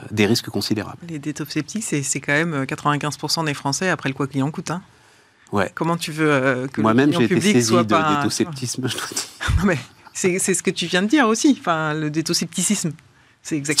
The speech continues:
Speaker 1: Tu as raison.
Speaker 2: ce que tu viens de dire.
Speaker 1: Ouais, tu as raison.
Speaker 2: Tu vois, donc, euh, évidemment, quand, quand on a cramé autant d'argent public, euh, qu'on l'a fait pour le covid, euh,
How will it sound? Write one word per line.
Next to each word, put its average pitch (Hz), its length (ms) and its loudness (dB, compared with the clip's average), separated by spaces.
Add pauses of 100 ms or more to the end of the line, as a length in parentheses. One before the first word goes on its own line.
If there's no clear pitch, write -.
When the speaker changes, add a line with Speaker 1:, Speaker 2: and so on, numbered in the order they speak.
(120)
Speaker 1:
Tu - 20 6
as 202 40 4
raison. 202 160 2
Speaker 2:
ce 208 40 2
que - 60 -4
tu 190 60 -2
viens 220 140 4
de 262 40 4
dire. 311 180 4
Speaker 1:
Ouais, 214 240 6
tu 233 120 2
as 190 40 8
raison. 180 300 4
Speaker 2:
Tu - 80 -4
vois, 165 220 0
donc, 160 220 -4
euh, 143 100 4
évidemment, 165 480 4
quand, 165 240 -2
quand 170 240 -6
on 165 100 -2
a 165 80 0
cramé 180 300 0
autant 165 180 0
d'argent 160 280 0
public, 170 420 -6
euh, 143 320 2
qu'on 139 100 -4
l'a 120 80 0
fait - 120 -14
pour 151 120 0
le 143 60 0
covid, 160 340 0
euh, 147 320 2